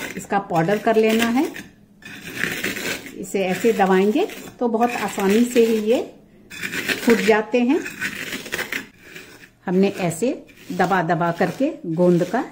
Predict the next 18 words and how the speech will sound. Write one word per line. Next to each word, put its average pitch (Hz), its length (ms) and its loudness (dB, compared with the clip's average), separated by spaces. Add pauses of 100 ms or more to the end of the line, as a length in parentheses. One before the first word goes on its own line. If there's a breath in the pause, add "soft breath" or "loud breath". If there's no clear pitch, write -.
(180)
चूरा 185 300 2
बना 160 300 0
लिया 151 300 0
है। 247 180 2 (1160 soft breath)
ये 165 140 -4
कुछ 202 340 -6 (220)
इस - 180 -8
तरह 170 180 -4
से 165 160 -4
दिखता 196 380 -6
है, 247 200 -2 (360)
दरदरा 165 500 0
सा 202 280 -4 (400 soft breath)
इसका - 260 -4
पाउडर 180 400 0
बन 190 240 4
गया 208 180 2
है। 247 180 0